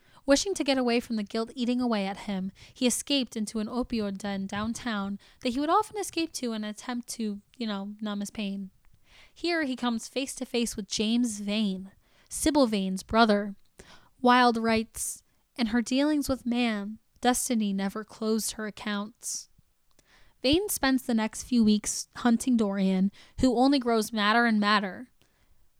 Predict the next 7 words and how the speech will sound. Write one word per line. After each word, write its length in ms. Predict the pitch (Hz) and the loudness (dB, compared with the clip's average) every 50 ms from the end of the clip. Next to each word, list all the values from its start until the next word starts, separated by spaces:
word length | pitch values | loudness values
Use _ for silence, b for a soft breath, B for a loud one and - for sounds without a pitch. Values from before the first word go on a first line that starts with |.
| _ _ _ - | _ _ _ 6
A, 340 | 277 277 269 254 233 220 208 | 6 8 8 8 6 6 4
the 140 | 208 220 | 2 0
fear 300 | 202 - - 233 208 202 | -2 -2 -2 -4 -2 -2
of 140 | 202 190 - | -2 -2 0
death 260 | - 240 262 254 - | 2 2 2 2 0
chasing 400 | - - 240 220 202 - 233 214 | -4 -2 -2 0 0 -2 -2 -2
him, 400 | 190 208 202 196 190 190 202 208 | 0 0 0 0 0 0 -2 -2